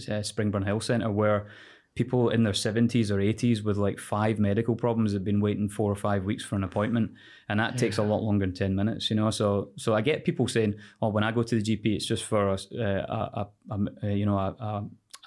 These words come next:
Speaker 1: a, a sick, um, s-, a sick note,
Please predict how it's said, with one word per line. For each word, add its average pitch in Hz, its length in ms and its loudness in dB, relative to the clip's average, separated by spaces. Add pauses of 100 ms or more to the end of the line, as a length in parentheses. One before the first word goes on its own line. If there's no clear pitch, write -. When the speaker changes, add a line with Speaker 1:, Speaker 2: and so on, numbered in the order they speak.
(100)
Speaker 1:
a, - 260 -8
a 113 60 -6
sick, - 500 -4 (140)
um, 104 400 2
s-, - 100 -10
a - 360 -4
sick - 300 -2
note, 123 280 2